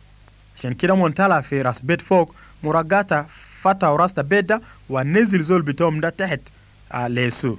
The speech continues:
وكده يسوع المسيح عينه إيمان بتاع جماعة ده، هو كلم لزول العيان ده، قال: "يا جنة بتاعي،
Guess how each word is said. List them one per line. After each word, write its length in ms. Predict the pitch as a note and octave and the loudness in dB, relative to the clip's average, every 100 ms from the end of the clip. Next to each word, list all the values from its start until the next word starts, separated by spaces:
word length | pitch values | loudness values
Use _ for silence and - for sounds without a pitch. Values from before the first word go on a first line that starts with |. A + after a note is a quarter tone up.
| - - - - - - - - | -10 -20 -20 -20 -20 -20 -20 -20
وكده 240 | - C3+ | -6 -2
يسوع 180 | C#3 G#3+ | 0 2
المسيح 340 | G3+ F#3 A3 | 0 -2 -2
عينه 260 | G#3+ G#3+ F#3+ | 0 0 0
إيمان 360 | E3 F3+ A3+ G#3 | 0 2 2 0
بتاع 200 | D3+ D3+ | -2 -2
جماعة 280 | C3+ D#3+ E3+ | 0 0 2
ده، 200 | E3+ G3 - - - - | 0 -4 -12 -20 -20 0
هو 160 | F3+ F#3 | 2 4
كلم 380 | - F#3 E3+ D3 | 4 2 2 2
لزول 680 | C3 B2 A#2+ - C3+ F3 F3+ | 2 2 -2 -10 0 2 4
العيان 440 | C3 B2+ E3+ F3+ | 2 2 2 2
ده، 180 | F#3 G#3+ - - - | 2 0 -4 -14 0
قال: 140 | D3+ | 2
"يا 100 | D3 | 4
جنة 260 | B2 D3+ C#3+ | 2 2 0
بتاعي، 420 | B2 C3 C3+ E3+ | -2 -2 0 -2